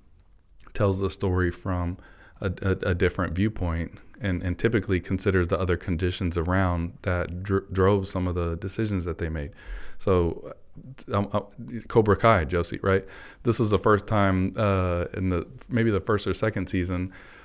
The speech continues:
where I ever thought about, um, Danny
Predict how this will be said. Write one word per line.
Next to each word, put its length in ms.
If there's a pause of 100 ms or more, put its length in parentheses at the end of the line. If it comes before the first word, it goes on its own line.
(120)
where 420
I 140
ever 240
thought 500
about, 680 (320)
um, 500 (240)
Danny 500